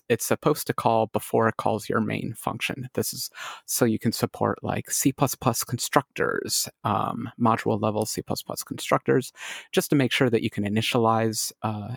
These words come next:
initial global variables. It's the code that does that. Basically, they're running that code, but then not running your code. So it's just putting your app in a weird state. Anyway, we both need to watch the W W D C video. I should stop guessing at how weird it is.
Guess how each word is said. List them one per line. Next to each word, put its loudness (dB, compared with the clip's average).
initial 0
global 0
variables. 0
It's -6
the -4
code 2
that 0
does -2
that. -2
Basically, 2
they're 4
running 4
that 2
code, -2
but 2
then 4
not 4
running -2
your 0
code. -8
So -2
it's -8
just -2
putting 0
your -2
app -6
in -6
a -6
weird 2
state. -6
Anyway, 2
we 6
both 4
need 0
to -2
watch 0
the -4
W -12
W -2
D -2
C -2
video. -4
I 0
should -6
stop -2
guessing -4
at -4
how -8
weird -6
it -6
is. -12